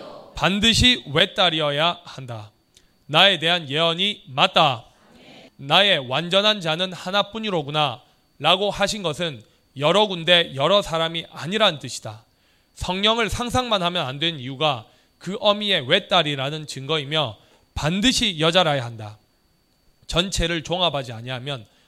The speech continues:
명명백백하게 드러나지 않는다. 상상에서 벗어나야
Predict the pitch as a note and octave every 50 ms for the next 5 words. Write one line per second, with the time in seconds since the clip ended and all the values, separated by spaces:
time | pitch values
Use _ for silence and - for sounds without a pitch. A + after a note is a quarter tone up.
0 | _ _ _ - B2+ C#3 D3+ E3 E3+ F3 F3+ F#3 F#3 F3+ D3 B2 C3+ B2+ _ -
1 | D#3+ - - B2+ B2 A#2+ C#3+ D3+ D3+ - - - - D#3+ F3 F3 E3 C#3 B2 A#2
2 | C3+ A2+ A2 A#2 A#2+ A2+ G#2+ G#2 G#2 _ _ _ _ _ _ _ _ _ _ -
3 | - - F#3+ G3 F#3+ E3+ G#3 G3+ F#3 E3 C3+ C#3+ B2 - D3+ D3 D3 C#3 B2+ B2
4 | B2+ C3+ C#3 A#2+ A2